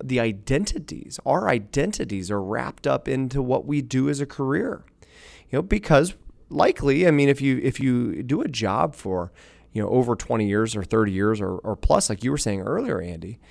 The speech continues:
you know, our, we, it becomes a big part of who we are. And so if we don't have that, it feels like we almost lose a part of ourselves. And that's really the trend that I, I guess I wasn't expecting to see, but I'm starting to see more and more and more with, with the people that we work with.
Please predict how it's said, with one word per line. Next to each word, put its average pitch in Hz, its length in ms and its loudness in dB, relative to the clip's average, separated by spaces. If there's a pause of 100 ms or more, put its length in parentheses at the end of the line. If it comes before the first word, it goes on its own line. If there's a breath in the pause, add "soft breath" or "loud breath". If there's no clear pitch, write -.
(280 soft breath)
you 127 80 -2
know, 123 80 2
our, 123 240 2
we, 135 260 -2 (400)
it 135 120 2
becomes 240 320 2
a 143 40 0
big 135 220 2
part 151 160 8
of 113 60 0
who 151 100 2
we 135 180 2
are. 135 320 -2
And 98 140 -4
so 156 100 2
if 143 100 2
we 151 80 4
don't 151 200 2
have 196 320 0
that, 104 260 2
it 117 40 -6
feels 147 240 0
like 120 120 -8
we 127 80 0
almost 120 300 2
lose 110 320 0
a 101 40 -2
part 98 260 -2
of 92 80 -2
ourselves. - 520 -8 (500 loud breath)
And 113 140 2
that's 165 260 2
really 139 300 6
the 104 120 2
trend 107 500 2
that 98 280 -2 (240)
I, - 260 -6
I 120 40 0
guess 117 260 0
I 120 200 4
wasn't 117 340 2
expecting 101 540 -4
to 95 100 -10
see, 135 340 -2
but 104 140 -2
I'm 95 140 -4
starting 110 400 2
to 104 80 -6
see 101 200 -4
more 110 560 -2 (300 soft breath)
and 92 160 -8
more 95 220 -2
and 90 80 -4
more 95 320 0
with, 90 340 -4
with 104 300 -8
the 101 100 -4
people 127 300 0
that 131 100 2
we 131 160 0
work 240 240 -4
with. - 260 -12